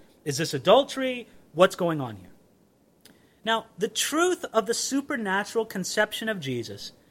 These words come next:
was disbelieved by many people in his own day, and later on it was twisted into lies about the parentage of Jesus. References are made to these suspicions in some passages. Why don't we turn to them right now?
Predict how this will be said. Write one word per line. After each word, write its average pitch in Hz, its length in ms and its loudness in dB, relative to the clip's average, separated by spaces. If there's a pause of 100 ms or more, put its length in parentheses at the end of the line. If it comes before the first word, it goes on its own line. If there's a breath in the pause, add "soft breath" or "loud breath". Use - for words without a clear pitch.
(260 soft breath)
was 165 200 2
disbelieved 196 1200 0
by 160 140 6
many 180 280 -2
people 185 380 -4
in 156 60 0
his 151 160 -2
own 160 180 0
day, 202 320 2 (320 soft breath)
and 180 160 -6
later 262 340 0
on 208 300 4
it 190 160 -6
was 185 260 -4
twisted - 680 0
into 180 340 -4
lies 180 720 2
about 196 240 0
the 233 60 -6
parentage 262 580 -6
of 127 80 -6
Jesus. 117 480 -12 (800)
References 262 480 2
are 196 80 0
made 269 240 0
to 208 80 0
these 170 180 -4
suspicions 156 520 -2
in 180 100 -6
some 185 140 -10
passages. 202 480 0
Why 294 80 0
don't 277 100 -4
we 165 80 -4
turn 233 220 -4
to 180 60 -4
them 147 140 0
right 170 160 2
now? 160 280 -2